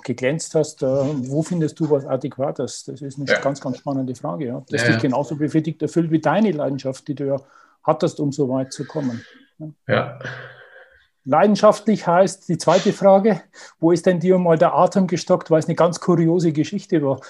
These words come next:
Speaker 1: Das ist die zweite Frage, die die Kirstin hat. Sie sagt, frag ihn doch, wo war
Speaker 2: Wo
Speaker 1: denn
Speaker 2: mir
Speaker 1: was
Speaker 2: nichts
Speaker 1: eine
Speaker 2: eingefallen
Speaker 1: ganz
Speaker 2: ist.
Speaker 1: kuriose, ja, entweder dir oder dem Gast oder irgendwas schiefgelaufen ist.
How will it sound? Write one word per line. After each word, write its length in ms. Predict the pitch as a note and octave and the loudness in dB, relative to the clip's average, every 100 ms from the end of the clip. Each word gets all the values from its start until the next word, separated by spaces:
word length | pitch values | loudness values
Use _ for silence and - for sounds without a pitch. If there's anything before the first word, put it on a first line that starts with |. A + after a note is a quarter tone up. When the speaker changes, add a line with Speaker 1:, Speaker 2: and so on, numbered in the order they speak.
| - - | -10 -6
Speaker 1:
Das 140 | C3+ | -4
ist 140 | F3 | -2
die 80 | F3 | -2
zweite 300 | - G3+ F3+ | 2 0 2
Frage, 220 | D#3 C#3 C#3 | 0 0 0
die 80 | |
die 100 | C3 | -4
Kirstin 500 | C#3+ D#3+ D#3 - E3 | -4 -2 -2 -2 -2
hat. 220 | D#3+ E3 - - - | -2 -4 -10 -20 -16
Sie 120 | - | -12
sagt, 280 | D3 D#3+ D#3 | -4 -4 -2
frag 240 | - D3+ F3 | -4 -4 -2
ihn 120 | C#3+ | -2
doch, 320 | C3+ B2 - | -2 -6 -8
wo 340 | C3+ D3 E3 D3+ | -4 2 2 4
war 120 | D#3 | 6
Speaker 2:
Wo 60 | |
Speaker 1:
denn 80 | D#3 | 6
Speaker 2:
mir 80 | E3 | 6
Speaker 1:
was 40 | |
Speaker 2:
nichts 160 | F#3 F#3 | 4 4
Speaker 1:
eine 80 | F#3 | 4
Speaker 2:
eingefallen 340 | F#3+ - C3 A#2 | 4 4 4 4
Speaker 1:
ganz 160 | A#2+ | 2
Speaker 2:
ist. 140 | - - | -2 2
Speaker 1:
kuriose, 760 | G#3 G#3 G3 F#3+ G#3 A3+ A#3+ - | 6 8 6 6 6 6 2 2
ja, 140 | E3+ F#3+ | 2 4
entweder 400 | G3+ G3+ F#3+ E3 | 4 4 4 4
dir 260 | G3+ B3 A3 | 4 6 6
oder 120 | F#3+ | 4
dem 200 | F#3 E3 | 2 4
Gast 360 | F#3+ G#3 - | 6 4 2
oder 200 | G3+ F#3 | 0 0
irgendwas 440 | E3+ A3 G#3+ F#3 F#3 | 0 2 2 2 2
schiefgelaufen 720 | A#3+ A#3 G3 D3+ C#3 C3 C#3 | 0 0 2 4 4 2 0
ist. 320 | C3+ C3 - | 0 -2 -12